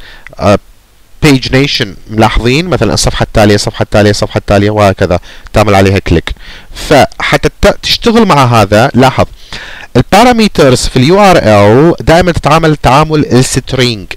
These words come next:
يعني لا يغرك الرقم الاثنين والرقم الثلاثة، هذا الأرقام ما يغركش، لأنه هذه الأرقام تعتبر سترينج وليست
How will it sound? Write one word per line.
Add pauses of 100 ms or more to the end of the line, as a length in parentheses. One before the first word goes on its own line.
(340)
يعني
لا
يغرك
الرقم
الاثنين
والرقم
الثلاثة،
هذا
الأرقام (600)
ما
يغركش،
لأنه
هذه
الأرقام (340)
تعتبر
سترينج (180)
وليست